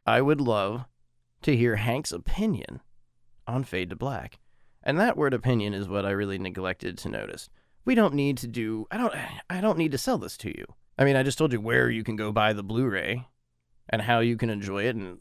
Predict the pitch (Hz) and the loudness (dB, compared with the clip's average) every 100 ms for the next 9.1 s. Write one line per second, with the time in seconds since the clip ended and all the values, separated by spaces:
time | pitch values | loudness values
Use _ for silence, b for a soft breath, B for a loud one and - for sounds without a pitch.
0 | - 175 165 233 233 131 165 107 101 - | 2 2 2 2 2 4 2 0 -2 2
1 | 220 160 196 196 110 113 107 107 104 101 | 4 4 4 2 0 -2 -2 -4 -6 -6
2 | 95 92 104 110 170 98 104 101 98 98 | -4 -4 -4 0 0 0 -2 -4 -4 -6
3 | - 101 98 95 98 98 95 107 143 135 | -6 -8 -6 -6 -6 -6 -6 -4 0 0
4 | 123 107 107 110 104 - 107 104 98 95 | 0 -2 -4 -4 -6 -6 -6 -4 -6 -6
5 | 92 87 110 110 98 98 - 101 107 104 | -8 -6 -4 -4 -2 -2 -2 -2 0 0
6 | 107 110 101 113 104 104 104 101 101 101 | 0 -4 -4 -6 -4 -2 -2 0 -2 -4
7 | 113 113 113 104 104 98 92 101 98 90 | -8 -6 -4 -4 -4 -6 -8 -8 -6 -4
8 | 101 98 - 104 - 120 151 190 156 147 | -4 -4 -4 -6 -2 0 2 4 2 0
9 | 135 | -4